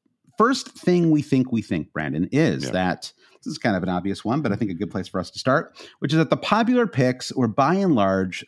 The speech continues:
Speaker 1: the right options for game week one. So I don't really love the term the template because I,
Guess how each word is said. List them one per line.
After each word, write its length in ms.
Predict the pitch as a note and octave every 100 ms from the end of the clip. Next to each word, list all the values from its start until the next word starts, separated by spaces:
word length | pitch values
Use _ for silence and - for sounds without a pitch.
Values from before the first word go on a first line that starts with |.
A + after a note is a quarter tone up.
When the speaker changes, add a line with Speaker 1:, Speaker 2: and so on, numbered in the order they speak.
| -
Speaker 1:
the 180 | A2 A2
right 440 | G2 A#2+ C3 - -
options 720 | G#2+ F#2+ - D2 C#2 - - _ _ -
for 120 | G#2
game 280 | G2+ F#2+ F#2
week 220 | F2 -
one. 260 | D#2 - -
So 260 | - G2+ F2+ -
I 20 |
don't 160 | D3+ D#4+
really 140 | D#4
love 320 | D3+ A#2 B2 A2
the 80 |
term 300 | - - A2+
the 60 | F#2+
template 500 | - F#2+ F#2 G#2+ G#2
because 220 | D2+ F#2
I, 200 | F#2 F2+